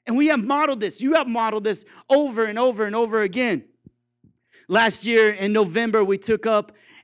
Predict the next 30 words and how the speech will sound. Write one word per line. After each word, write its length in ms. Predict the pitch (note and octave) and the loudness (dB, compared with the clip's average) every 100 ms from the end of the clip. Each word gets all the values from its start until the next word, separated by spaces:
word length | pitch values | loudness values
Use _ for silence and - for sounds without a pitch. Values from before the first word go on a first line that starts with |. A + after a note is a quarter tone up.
| - | 0
a 260 | G#3 G3+ G3+ | 4 4 2
offering 560 | A3+ A3+ - G3+ G#3 F#3 | 2 2 0 -6 -6 -6
called 240 | - G#3+ | -6 -6
the 80 | G3 | -6
Big 340 | C#3+ A#3 G3+ | -2 -4 -4
Give, 380 | D#3+ A#3 G#3 D#3 | -2 2 2 0
and 200 | F3+ E3 - - - | -4 -6 -8 -20 -4
many 300 | F3 A#3+ B3 | 0 2 4
of 160 | A#3+ B3 | 2 2
you 180 | B3+ | -2
in 140 | B3 A3 | -2 -4
here 240 | G#3 G#3+ | -2 -2
got 240 | F3+ G#3+ A3 | 0 -2 -4
behind 480 | F#3 G3+ A3+ G3+ | -10 -8 -8 -8
this 180 | G3+ G3+ | -10 -4
offering 580 | G#3 G#3 F3 F#3 F#3 F3 | -2 -2 -4 -8 -8 -8
of 220 | D#3+ - | -8 -12
twelve 380 | - A#3 C4+ C#4 | -8 -4 -2 -4
months 500 | C#4+ A#3+ - - - _ _ _ | -4 -4 -6 -12 -20 _ _ _
of 220 | G3+ F#3+ | -4 -4
giving. 420 | D3+ G#3 E3 C3 - _ _ _ _ - | 0 0 0 -6 -10 _ _ _ _ -4
Twelve 240 | B3 D4+ | 2 2
months 280 | D4 C#4+ C#4 | 2 -4 -4
of 140 | A#3+ E3+ | -8 -4
giving 360 | B3+ A3+ G#3 | -4 -2 -4
so 160 | - A3+ | -2 -2
that 120 | A#3+ | -2
we 140 | A#3+ | -4
could 180 | A#3+ B3 | -4 -2
expand 680 | G#3+ - - C#4 C4+ A#3 | -2 -6 -6 -2 -2 -4